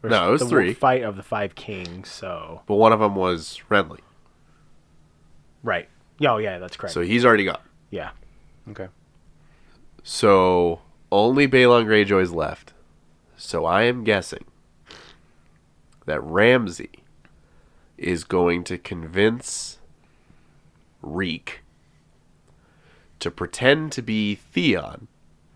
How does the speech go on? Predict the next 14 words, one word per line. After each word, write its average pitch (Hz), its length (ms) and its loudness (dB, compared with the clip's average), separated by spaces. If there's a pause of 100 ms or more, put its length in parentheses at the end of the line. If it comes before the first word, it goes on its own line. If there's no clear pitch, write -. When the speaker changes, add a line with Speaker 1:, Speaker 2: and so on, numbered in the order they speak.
(500)
Speaker 2:
They're 95 160 -2
gonna 95 200 0
go 139 520 6
to 160 140 -8
the 139 160 2
Iron 117 260 4
Islands. 120 680 -2 (600)
and 110 120 2
Speaker 3:
Ramsay 131 280 0
gonna 127 140 -4
go 117 140 2
with 120 140 0
him? - 120 -10 (400)
Speaker 2:
Yes. 92 520 -2